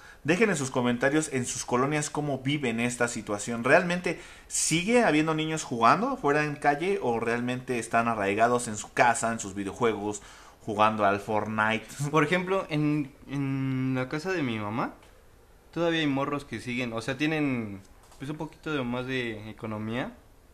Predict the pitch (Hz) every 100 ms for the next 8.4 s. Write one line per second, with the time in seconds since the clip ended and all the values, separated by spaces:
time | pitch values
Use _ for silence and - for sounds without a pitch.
0 | - - - - - - - 120 113 110
1 | 104 113 117 127 147 143 131 113 110 104
2 | 104 104 110 120 127 127 117 - - -
3 | - 147 127 131 123 113 107 107 107 127
4 | 123 123 110 - 135 147 120 131 120 120
5 | 113 110 113 110 110 107 123 - - -
6 | - - - 156 131 131 135 135 165 151
7 | 165 - 127 127 151 147 123 127 135 143
8 | 135 135 131 117